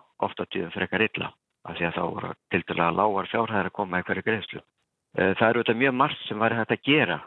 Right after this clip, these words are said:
allt annað heldur en að greiða, greiða fjár-, fébætur. Til dæmis einhver félagsleg úrræði, húsnæðisúrræði, eh,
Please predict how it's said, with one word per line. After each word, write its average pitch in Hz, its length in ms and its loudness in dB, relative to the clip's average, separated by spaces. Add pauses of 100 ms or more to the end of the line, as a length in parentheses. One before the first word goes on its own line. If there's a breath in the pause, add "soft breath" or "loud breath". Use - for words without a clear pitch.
(300)
allt 120 360 2
annað 117 260 0
heldur 101 180 -4
en 98 80 -6
að - 80 -10
greiða, 98 280 2 (540)
greiða 95 380 -2
fjár-, 117 320 0
fébætur. - 440 -2 (760 loud breath)
Til 95 120 0
dæmis 85 260 -4
einhver 92 360 -4
félagsleg 90 580 2
úrræði, 110 360 0 (420)
húsnæðisúrræði, 104 800 0 (680 loud breath)
eh, 92 260 4